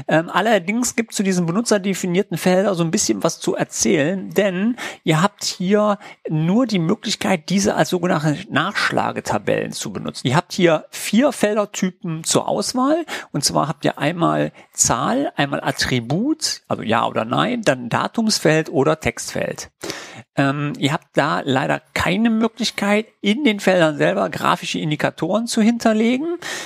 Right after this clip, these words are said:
Ähm, das könnt ihr unter Power Apps machen, da funktioniert das, aber nicht in der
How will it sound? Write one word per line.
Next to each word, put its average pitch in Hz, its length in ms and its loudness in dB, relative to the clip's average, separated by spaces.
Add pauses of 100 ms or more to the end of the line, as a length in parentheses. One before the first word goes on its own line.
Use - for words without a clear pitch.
(140)
Ähm, 147 220 2
das 143 160 2
könnt 175 260 -2
ihr 143 420 2
unter 127 260 0
Power 226 300 2
Apps - 220 -2
machen, 220 300 0
da 156 100 2
funktioniert 131 560 -2
das, - 340 0 (200)
aber 143 200 2
nicht 170 280 -4
in 147 160 0
der 143 380 4